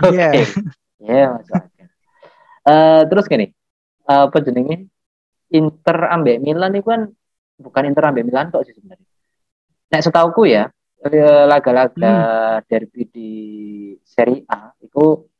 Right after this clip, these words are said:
Speaker 2: identik dengan satu stadion dibagi untuk dua klub. Misalkan kayak ya iki,
Speaker 1: Iya.
Speaker 2: Inter ambek Milan, terus, eh, Lazio ambek Roma, ya kan? Eh,
Speaker 1: Iya,
Speaker 2: apa
Speaker 1: iya.
Speaker 2: namanya Lazio?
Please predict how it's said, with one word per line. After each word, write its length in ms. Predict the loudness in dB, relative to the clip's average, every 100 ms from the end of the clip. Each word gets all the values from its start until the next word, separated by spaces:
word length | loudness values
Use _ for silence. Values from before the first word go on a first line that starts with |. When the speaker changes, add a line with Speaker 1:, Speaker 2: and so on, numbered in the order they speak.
| _
Speaker 2:
identik 400 | -8 -4 -2 -4
dengan 180 | -4 -4
satu 240 | -2 -2 -4
stadion 560 | -2 -4 -4 -14 -18 -20 -20 -20 -20
dibagi 380 | _ -4 -4 -2
untuk 300 | -2 -2 -8
dua 260 | -6 0 0
klub. 240 | 0 -2 -4
Misalkan 460 | _ -20 -10 -8 -2
kayak 320 | 2 0 -2 _ _ _ _
ya 120 | -2
iki, 200 | 2 2
Speaker 1:
Iya. 100 | 0 -6
Speaker 2:
Inter 220 | -12 -4 -2
ambek 200 | -4 -10
Milan, 340 | _ -8 -8
terus, 320 | -6 -6 -6 _ _ _ _
eh, 180 | -18 -4
Lazio 380 | -2 -2 -2 -2
ambek 240 | -2 -8
Roma, 380 | -12 -10 -10 -10
ya 160 | -12
kan? 160 | -6 -6 -8 _ _ _ _ _ _ _ _ _
Eh, 100 | -2
Speaker 1:
Iya, 140 | 0 0
Speaker 2:
apa 60 | 0
Speaker 1:
iya. 20 |
Speaker 2:
namanya 240 | 0 0 0
Lazio? 180 | -4